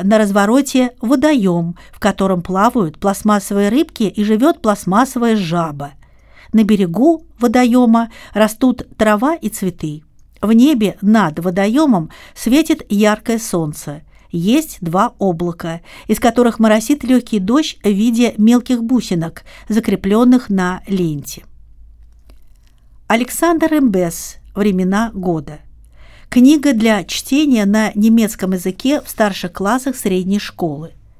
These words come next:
Напечатана шрифтом Брайля в трех книгах. Издание имеет познавательное и воспитательное значение. Автор описывает русскую природу, приводит, э, много интересных сведений о жизни животных и птиц,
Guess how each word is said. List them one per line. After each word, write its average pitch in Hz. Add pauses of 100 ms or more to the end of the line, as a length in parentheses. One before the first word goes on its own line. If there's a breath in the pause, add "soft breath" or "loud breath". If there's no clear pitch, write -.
(200)
Напечатана 214
шрифтом 240
Брайля 175 (140)
в -
трех 196
книгах. 165 (420 soft breath)
Издание 220 (260 loud breath)
имеет 247
познавательное 247
и 254
воспитательное 202
значение. 170 (320 loud breath)
Автор 262
описывает 254
русскую 254
природу, 254 (280 loud breath)
приводит, 240
э, 208
много 233
интересных 220
сведений 214
о 185
жизни 214
животных 220
и 220
птиц, -